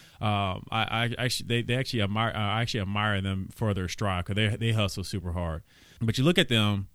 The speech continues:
and, you know, the, the younger female society and everything like that, and even guys are like, "No, this is what I want now."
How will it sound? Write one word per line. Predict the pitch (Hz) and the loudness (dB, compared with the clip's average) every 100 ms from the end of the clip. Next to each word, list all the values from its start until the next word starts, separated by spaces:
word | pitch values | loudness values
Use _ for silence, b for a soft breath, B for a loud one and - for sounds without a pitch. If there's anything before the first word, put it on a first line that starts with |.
| _ _ _ _ | _ _ _ _
and, | 120 117 113 117 | 4 6 6 4
you | 127 | 4
know, | 113 110 | 4 2
the, | 104 104 104 | 2 0 0
the | - 104 | -2 -2
younger | 101 113 120 117 | 2 2 2 0
female | 104 127 139 127 117 | 0 0 0 0 -2
society | 98 - 98 95 98 | -2 0 0 2 0
and | 98 | 0
everything | 98 95 | -2 -2
like | 95 | -2
that, | 104 107 | 0 2
and | 113 | 2
even | 156 135 | 2 2
guys | 107 110 156 127 98 98 - - | 2 2 2 2 2 0 -4 -4
are | 107 | 0
like, | 107 104 95 | 2 2 2
"No, | 101 | 2
this | 104 - | 0 0
is | |
what | 98 95 | 0 0
I | |
want | 90 98 82 | 0 0 -2
now." | 85 - | -4 -6